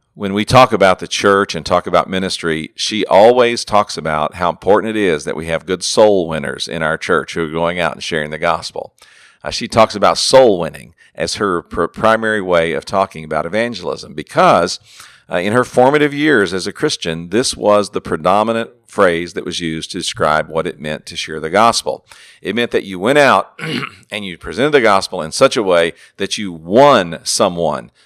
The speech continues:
to faith in Jesus. You convinced them, uh,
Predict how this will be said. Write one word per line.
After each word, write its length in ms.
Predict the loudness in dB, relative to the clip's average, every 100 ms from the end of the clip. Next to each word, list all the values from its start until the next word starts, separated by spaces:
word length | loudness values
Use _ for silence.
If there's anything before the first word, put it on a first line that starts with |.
| _
to 120 | -10
faith 280 | -2 -2 -2
in 140 | -12
Jesus. 460 | -8 -10 -10 -12 -10
You 120 | -12
convinced 560 | -10 -10 -2 -2 -2 -4
them, 320 | -4 -4 -8 _ _ _
uh, 240 | -6 -4